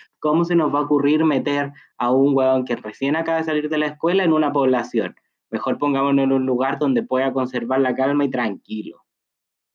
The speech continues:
Y listo. O pega administrativa, dice la Javi. No entiende todavía que hay que levantar la mano en este tribunal. <laughs>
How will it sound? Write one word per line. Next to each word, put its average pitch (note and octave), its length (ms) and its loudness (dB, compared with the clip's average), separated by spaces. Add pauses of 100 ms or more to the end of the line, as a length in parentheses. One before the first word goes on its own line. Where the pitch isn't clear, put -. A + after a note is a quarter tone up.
(200)
Y A#2 120 0
listo. B2 640 0 (2500)
O A#2+ 80 -4
pega A#2+ 220 -4
administrativa, A#2+ 640 0
dice A#2+ 180 -2
la A#2+ 120 0
Javi. G2 300 -4 (460)
No A#2 120 2
entiende C3 340 4
todavía C#3 300 2
que C3 60 0
hay C3 100 0
que C3 100 -4
levantar B2 340 -2
la C3 120 0
mano B2+ 240 2
en C3+ 100 0
este C3+ 240 -2
tribunal. C3+ 480 0 (800)
<laughs> D3 420 -2